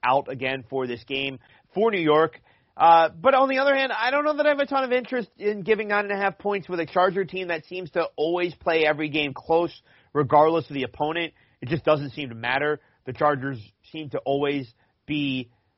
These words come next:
you know, playing these down-to-the-wire games, play down to some teams' levels, and, and play up to other teams' levels. And so that makes me kinda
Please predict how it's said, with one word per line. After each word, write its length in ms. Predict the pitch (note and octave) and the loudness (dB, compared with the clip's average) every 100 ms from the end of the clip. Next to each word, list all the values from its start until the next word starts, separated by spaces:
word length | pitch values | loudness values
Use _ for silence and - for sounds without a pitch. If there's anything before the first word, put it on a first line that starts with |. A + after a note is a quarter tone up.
| _ | _
you 80 | - | -6
know, 180 | C#3 A#2 - | -6 -6 -6
playing 560 | E3 D#3 D3 C#3+ C3+ _ _ _ _ _ _ _ _ - | 0 0 0 -4 -12 _ _ _ _ _ _ _ _ -12
these 260 | C#3 B2+ G2+ | -10 -8 -2
down-to-the-wire 680 | D3 D#3 D#3 C#3+ C#3 C#3 C#3 | 2 2 2 2 4 4 2
games, 340 | B2+ C3 C#3 - | -4 -8 -10 -16
play 160 | - C3+ | -8 -8
down 360 | A#2 C3+ D3 C#3 | -4 -2 -2 -4
to 120 | C3+ | -10
some 260 | - C#3+ | -6 -6
teams' 300 | C3 D3 C#3 | -8 -12 -8
levels, 480 | B2 C#3 C3+ C3+ A#2+ _ _ _ - | 0 2 2 -2 -6 _ _ _ -8
and, 220 | B2+ B2 A#2 | -4 -4 -6
and 460 | C3 B2+ B2+ B2 A2+ _ | -6 -6 -6 -14 -16 _
play 200 | C3+ C3+ - | -6 -4 0
up 260 | D3 - | -2 -2
to 100 | - | -4
other 260 | B2 C#3 D3 | 0 0 -2
teams' 300 | C#3 C#3+ B2 | -8 -10 0
levels. 440 | C3+ C3 C3+ B2+ _ _ _ _ C#3+ | 0 2 -2 -4 _ _ _ _ -4
And 420 | D3+ D3 C#3+ C#3 _ _ _ - | -2 -2 -8 -14 _ _ _ -2
so 160 | E3+ | 0
that 340 | D#3+ F#3 - D#3+ | 2 0 -2 -10
makes 260 | F3 - | -10 -8
me 140 | E3 D3 | -12 -6
kinda 240 | E3 | -6